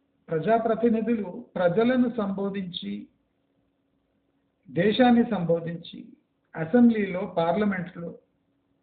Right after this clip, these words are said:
వాడే పదాలు జాగ్రత్తగా వాడాలి. ప్రజాప్రతినిధులు అంటే ప్రజలకు రిప్రజెంట్ చేసేవాళ్ళు. ఆ రిప్రజెంట్ చేసే వాళ్ళే నవ్వుల పాలైతే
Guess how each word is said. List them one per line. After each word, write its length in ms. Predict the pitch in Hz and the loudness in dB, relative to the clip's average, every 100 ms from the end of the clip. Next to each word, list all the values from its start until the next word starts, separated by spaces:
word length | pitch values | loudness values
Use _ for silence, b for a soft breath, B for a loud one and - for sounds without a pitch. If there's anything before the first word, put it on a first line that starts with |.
| _ | _
వాడే 320 | 151 175 220 208 156 | -2 0 -2 -6 -6
పదాలు 480 | 147 214 233 - - _ _ _ _ _ 156 | -2 -2 -2 -6 -14 _ _ _ _ _ -2
జాగ్రత్తగా 560 | 160 175 202 - 208 | 0 0 -2 -4 -4
వాడాలి. 300 | 156 139 - _ _ _ _ _ _ _ _ _ _ _ _ _ _ _ | -6 -8 -14 _ _ _ _ _ _ _ _ _ _ _ _ _ _ _
ప్రజాప్రతినిధులు 1300 | 165 165 220 262 269 214 196 240 226 226 214 233 254 - | -2 0 2 0 0 -4 -2 -2 -2 -2 -2 -2 -4 -6
అంటే 280 | 185 269 277 | -6 -6 -6
ప్రజలకు 800 | - 170 156 156 214 220 214 233 | -6 -4 -2 -4 -6 -8 -4 -4
రిప్రజెంట్ 540 | 175 - 185 208 180 | -4 -8 -4 -2 -2
చేసేవాళ్ళు. 460 | 165 - 160 - _ _ _ _ _ _ _ _ - | -4 -6 -6 -8 _ _ _ _ _ _ _ _ -6
ఆ 80 | 240 | -2
రిప్రజెంట్ 600 | 220 - 254 269 247 226 | -2 0 0 2 2 4
చేసే 280 | 233 247 254 | 4 4 2
వాళ్ళే 400 | 233 240 240 240 | 2 2 0 0
నవ్వుల 340 | 202 208 220 | 0 0 0
పాలైతే 760 | - 202 202 202 208 190 - | -2 -4 -4 -6 -8 -10 -12